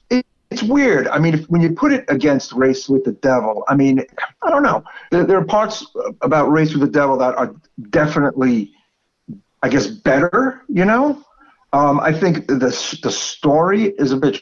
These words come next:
stronger with Race with the Devil. But this movie, I think, has a lot of what I'm just gonna call tonight satanic porn, right? Um, it's got, like, all the trappings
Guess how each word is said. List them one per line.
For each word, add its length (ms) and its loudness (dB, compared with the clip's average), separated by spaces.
stronger 500 0
with 80 -2
Race 180 0
with 80 -2
the 60 -8
Devil. 340 0
But 160 0
this 240 0
movie, 340 4
I 120 2
think, 220 2
has 240 0
a 60 2
lot 360 0
of 120 -2
what 260 0
I'm 160 2
just 180 0
gonna 180 0
call 340 0
tonight 460 0
satanic 640 0
porn, 320 0
right? 340 0
Um, 380 2
it's 140 0
got, 320 -2
like, 360 2
all 200 4
the 100 -2
trappings 560 -2